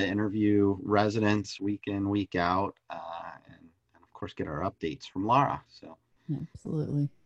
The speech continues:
Speaker 1: Well, Kristen, you wanna start out and tell us, uh, what's coming up on our show today?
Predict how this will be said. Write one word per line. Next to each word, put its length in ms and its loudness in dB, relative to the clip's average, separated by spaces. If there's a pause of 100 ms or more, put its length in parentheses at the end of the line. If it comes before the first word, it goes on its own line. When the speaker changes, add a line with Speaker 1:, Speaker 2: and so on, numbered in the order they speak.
(760)
Speaker 1:
Well, 120 6
Kristen, 280 4
you 100 8
wanna 440 8
start 260 8
out 280 10
and 240 4
tell 220 8
us, 360 -2
uh, 520 6 (360)
what's 220 4
coming 180 6
up 140 4
on 80 4
our 120 6
show 240 2
today? 320 2